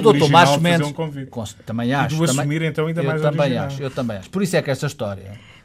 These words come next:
Speaker 1: tem todo, tem todo a impressão digital, eh, da capacidade política do Partido Socialista que está a gerir o Largo do
Speaker 2: Oh, oh,
Speaker 1: Rato.
Speaker 2: há uma coisa que aqui, se me permite só, eh,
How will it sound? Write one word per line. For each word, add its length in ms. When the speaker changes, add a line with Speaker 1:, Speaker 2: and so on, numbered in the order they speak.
Speaker 1:
tem 180
todo, 540
tem 160
todo 560
a 60
impressão 440
digital, 720
eh, 800
da 140
capacidade 600
política 560
do 100
Partido 320
Socialista 480
que 80
está 220
a 60
gerir 360
o 40
Largo 240
do 60
Speaker 2:
Oh, 40
oh, 20
Speaker 1:
Rato. 340
Speaker 2:
há 100
uma 160
coisa 280
que 140
aqui, 240
se 120
me 80
permite 380
só, 400
eh, 140